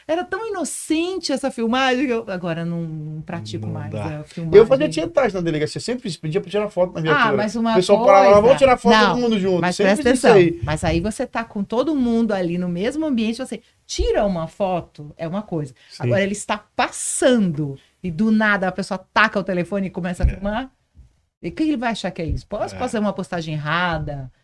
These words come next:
Speaker 1: né? Posso
Speaker 2: Mas
Speaker 1: falar
Speaker 2: é.
Speaker 1: uma, uma besteira?
Speaker 2: Mas é legal porque a quantidade de pessoas que, que vão lá visitar, levam filhos, escolas, vão
Speaker 1: Mas eu acho que
Speaker 2: visitar o
Speaker 1: isso,
Speaker 2: baep,
Speaker 1: isso melhorou, não
Speaker 2: eles
Speaker 1: melhorou?
Speaker 2: adoram.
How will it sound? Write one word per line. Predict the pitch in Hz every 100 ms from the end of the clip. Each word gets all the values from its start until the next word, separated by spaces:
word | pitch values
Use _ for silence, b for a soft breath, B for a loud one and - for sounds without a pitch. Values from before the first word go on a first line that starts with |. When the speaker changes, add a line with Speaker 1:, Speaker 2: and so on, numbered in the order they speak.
| _ _
Speaker 1:
né? | 170 180
Posso | 170 175 -
Speaker 2:
Mas | 110 113
Speaker 1:
falar | 117 117
Speaker 2:
é. |
Speaker 1:
uma, | 160
uma | 151 143 147 151
besteira? | 147 147 - 156 190
Speaker 2:
Mas | 185
é | 190
legal | 202 175 180
porque | 180 165 170
a | 165
quantidade | - 165 151 147 175
de | 175
pessoas | 180 160 - 131 147 143 104
que, | - 120 113
que | 113 117
vão | 107 120 117
lá | 117
visitar, | 113 110 110 107 113
levam | 113 110 117
filhos, | 107 104 113 107 101
escolas, | 123 - 107 113 123 110 98
vão | 254
Speaker 1:
Mas | 247
eu |
acho | 220 -
que |
Speaker 2:
visitar | 123 123
o | 113
Speaker 1:
isso, | 117
Speaker 2:
baep, | 151
Speaker 1:
isso | 190
melhorou, | 196 247 403 349 277 175
não | 170
Speaker 2:
eles | 147
Speaker 1:
melhorou? | 160 180 165
Speaker 2:
adoram. | 143